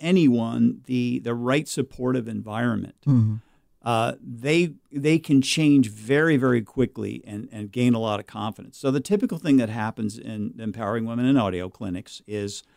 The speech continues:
Speaker 1: uh, we usually have about ten people in a, in a clinic, ten women. And so they all come in on the first day. It's a Monday, and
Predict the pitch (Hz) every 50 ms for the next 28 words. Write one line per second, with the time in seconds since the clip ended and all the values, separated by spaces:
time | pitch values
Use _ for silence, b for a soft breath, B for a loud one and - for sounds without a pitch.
0 | _ _ _ 117 120 117 110 110 107 110 135 175 196 190 160 185 160 147 127 147
1 | 131 120 117 - - - - 139 127 139 139 - 120 104 - 110 107 107 107 104
2 | 117 - - _ 127 113 107 101 110 - - 110 98 90 98 - - 127 123 139
3 | 139 117 101 92 92 101 123 - 113 113 110 - - 120 110 120 127 143 160 180
4 | - - 185 175 165 160 156 151 151 156 156 - - - 135 139 135 - - -
5 | 131 123 123 127 127 131 131 - - 151 135 127 131 135 135 135 131 131 127 127
6 | 127 127 127 131 135 127 120 117 b